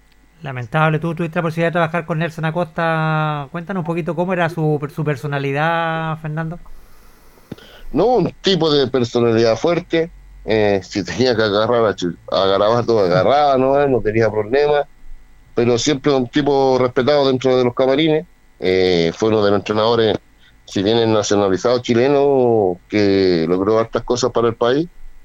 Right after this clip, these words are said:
Speaker 2: con el logro deportivo. Y los equipos que estuvo siempre le fue bien. Así que, como entrenador, muy bueno. Como persona, medio enojón, ¿no?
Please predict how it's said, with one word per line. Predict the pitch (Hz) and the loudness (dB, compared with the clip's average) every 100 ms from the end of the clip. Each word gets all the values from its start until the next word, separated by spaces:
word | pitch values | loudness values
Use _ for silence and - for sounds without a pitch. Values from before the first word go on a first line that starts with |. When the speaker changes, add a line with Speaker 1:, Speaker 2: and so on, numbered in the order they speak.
| - | -10
Speaker 2:
con | - 101 | -2 0
el | 98 | 2
logro | 101 107 107 | 2 2 2
deportivo. | 104 104 - 143 156 170 _ - _ - _ - - - | 2 0 0 0 0 -2 _ -20 _ -20 _ -20 -20 -10
Y | - 117 127 | 0 2 4
los | 131 135 | 2 2
equipos | 135 165 165 | 2 0 -2
que | 147 | -4
estuvo | - 208 196 180 | 0 2 2 2
siempre | 202 185 185 | 0 0 0
le | |
fue | 175 180 | 2 2
bien. | 175 98 - 92 | 2 -2 -6 -12
Así | - 107 | -6 -4
que, | 110 110 104 98 98 - - - - - - - - | 0 0 2 0 -4 -10 -8 -8 -10 -12 -14 -16 -4
como | 127 131 | 0 0
entrenador, | 127 139 143 170 180 180 _ _ _ _ _ _ _ _ - _ - _ | 0 2 2 2 0 -4 _ _ _ _ _ _ _ _ -20 _ -20 _
muy | 120 156 | 0 2
bueno. | 156 170 165 170 180 - _ _ _ _ _ - _ _ _ | 2 2 2 2 -2 -10 _ _ _ _ _ -20 _ _ _
Como | 139 139 131 | 0 0 0
persona, | 123 165 165 151 | -2 0 0 2
medio | 160 156 | 2 2
enojón, | 151 143 151 107 | 2 2 0 0
¿no? | 90 | -2